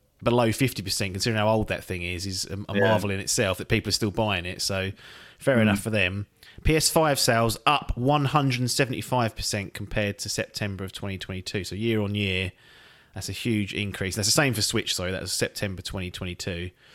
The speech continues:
Speaker 2: Mm.
Speaker 1: Xbox Series X had their big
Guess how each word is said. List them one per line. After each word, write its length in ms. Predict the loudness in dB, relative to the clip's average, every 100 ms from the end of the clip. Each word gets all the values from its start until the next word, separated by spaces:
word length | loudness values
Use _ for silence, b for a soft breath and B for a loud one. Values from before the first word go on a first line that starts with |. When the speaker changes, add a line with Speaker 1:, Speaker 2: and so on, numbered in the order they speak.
| b b b
Speaker 2:
Mm. 260 | 0 0 2
Speaker 1:
Xbox 500 | 2 2 2 2 4
Series 520 | 2 4 4 4 2 2
X 680 | 4 4 -2 -4 0 0 -2 _ _ _
had 180 | -4 2
their 120 | 0
big 480 | 4 2 2 0